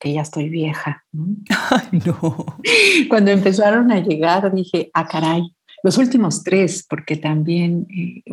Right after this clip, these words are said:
Speaker 1: el de Canadá, el Sabines Gatian Lapointe.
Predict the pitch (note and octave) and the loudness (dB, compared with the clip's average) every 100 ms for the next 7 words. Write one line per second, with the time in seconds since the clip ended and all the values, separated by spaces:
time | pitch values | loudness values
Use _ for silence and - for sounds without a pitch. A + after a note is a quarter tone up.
0 | - D#3+ D#3+ D#3+ D#3+ D#3 D#3 E3 D#3+ D3+ | -8 -4 -4 -4 -4 -2 -2 -4 -4 -6
1 | D#3+ D#3+ E3 E3 D#3 E3+ D3+ - E3+ - | -6 -6 -4 -6 -6 -6 -6 -4 -4 -4
2 | D#2 - D#2+ - | -6 -6 -6 -6